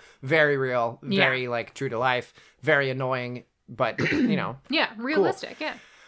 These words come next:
Speaker 1: Uh, and then her older brother, other brother's playing at the U of M. And I forgot where I was going with this. Whatever. She's, uh, People magazine, she feels socially conscious, and now she's trying to figure out, "What am I going to do for college basketball?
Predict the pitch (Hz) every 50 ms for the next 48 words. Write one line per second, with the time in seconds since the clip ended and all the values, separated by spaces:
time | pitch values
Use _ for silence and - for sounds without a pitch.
0 | - _ - 160 143 143 139 131 135 139 180 185 180 175 165 165 156 165 156 147
1 | 147 147 143 139 135 135 131 127 131 123 - - 180 180 180 170 160 147 143 123
2 | 110 135 127 127 123 120 - - 143 127 120 113 - 123 117 113 107 101 90 80
3 | 82 - - _ _ _ _ - - 113 113 104 - 123 117 117 113 113 104 107
4 | 107 92 82 82 82 - 78 78 - - - _ _ _ _ _ _ _ _ _
5 | _ _ _ _ _ _ _ _ _ _ _ _ _ _ _ _ - 147 139 110
6 | 104 92 101 - - - 185 190 185 185 165 139 139 - - 151 139 139 135 123
7 | 120 - - 202 190 196 170 170 160 151 143 139 147 143 135 - 143 135 - 143
8 | 135 131 - 135 117 - 127 104 156 160 160 - 151 - - 147 147 139 127 -
9 | - - 190 202 202 190 - - - 156 135 131 131 131 - - 139 135 127 117
10 | - - 143 123 120 117 117 117 135 143 131 123 123 120 110 - 127 120 101 -
11 | - 117 113 113 - 104 - 110 95 101 - - 127 123 117 - - 123 107 101